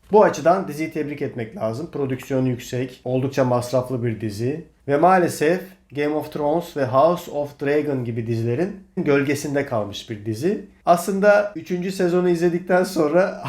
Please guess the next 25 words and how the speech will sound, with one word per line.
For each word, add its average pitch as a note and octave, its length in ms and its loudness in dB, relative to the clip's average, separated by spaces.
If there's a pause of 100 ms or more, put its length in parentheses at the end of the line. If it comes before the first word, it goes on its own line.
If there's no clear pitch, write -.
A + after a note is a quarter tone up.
(300)
<laughs> - 340 -20
çok D3 280 -2
da D#3+ 60 2
gölgesinde C#3+ 640 0
kalmamış C#3+ 520 2
dedim B2+ 220 -2
ama F#3+ 380 2 (600)
çünkü C3+ 300 -6
bu D#3+ 100 -4
kadar C3 260 2
saçmalığa B2 840 0
ciddi B2+ 400 -6
tahammül B2 400 0
göstermek, A#2+ 600 -4
ciddi A#2 400 -10
sabır B2+ 300 -2
göstermek A2+ 560 -2
gerekiyor. A#2 460 -2 (480)
Hadi F#3 200 2
bakalım. A2+ 360 -2 (560)
İyi A#3 180 -2
taraflarından D3 720 4
bir F#3+ 160 0
tanesi C3+ 460 0
bu. A2+ 240 -6